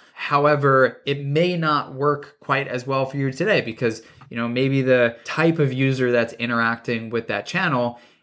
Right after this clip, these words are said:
is maybe fatigued, right? Like, there's the point at which you're fatigued by the number of ride-sharing promo codes you might wanna share, right?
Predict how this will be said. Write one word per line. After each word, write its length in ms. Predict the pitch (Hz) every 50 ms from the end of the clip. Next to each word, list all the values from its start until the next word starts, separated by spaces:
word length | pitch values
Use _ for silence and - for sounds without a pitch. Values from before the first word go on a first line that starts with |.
| _ _ _ _ _ _
is 160 | - 131 131 139
maybe 280 | 143 156 160 160 165
fatigued, 720 | 160 - 160 160 - 190 214 190 131 113 113 - - - -
right? 280 | 127 123 135 147 -
Like, 300 | 127 123 120 117 - _ _ _ _
there's 200 | - 120 120 123
the 80 | 127 143
point 340 | 131 - - 135 135 143 147
at 100 | 139 131
which 260 | 139 135 135 - -
you're 280 | 131 131 131 123 123 - _ _ _ _ _ _
fatigued 520 | - 120 - - - 139 147 143 139 131
by 160 | 139 135 135
the 80 | 131 127
number 400 | 127 127 127 131 131 131 127 127
of 160 | 120 120 120
ride-sharing 720 | 120 117 123 127 127 131 - - 139 135 131 127 127 127
promo 300 | 117 - 156 156 135 113
codes 340 | - - 117 101 98 92 -
you 60 | 113
might 340 | 104 107 104 98 85 - - -
wanna 260 | 117 107 107 101 101
share, 440 | - - - 110 107 104 101 104 104
right? 240 | 110 120 131 -